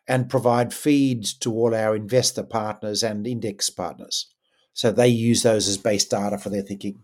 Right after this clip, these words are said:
and their work. And, um, we have a certification scheme as well, which is like, like gold standard.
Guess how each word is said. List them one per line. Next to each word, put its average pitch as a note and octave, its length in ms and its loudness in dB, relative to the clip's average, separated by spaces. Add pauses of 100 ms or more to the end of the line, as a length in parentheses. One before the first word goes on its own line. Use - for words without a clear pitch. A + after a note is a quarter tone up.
and G#2+ 80 -12
their G2+ 100 -4
work. F#2 260 -10 (1500)
And, A#2 460 0
um, A#2+ 380 -2 (520)
we C3+ 180 0
have C#3+ 200 0
a C#3 40 0
certification B2 640 0
scheme A2 280 -8
as F#2+ 140 -8
well, G#2+ 520 -4 (760)
which G#2 220 -6
is G2+ 120 -2
like, A#2 280 0
like G2 200 -6
gold G2 260 0
standard. - 380 -2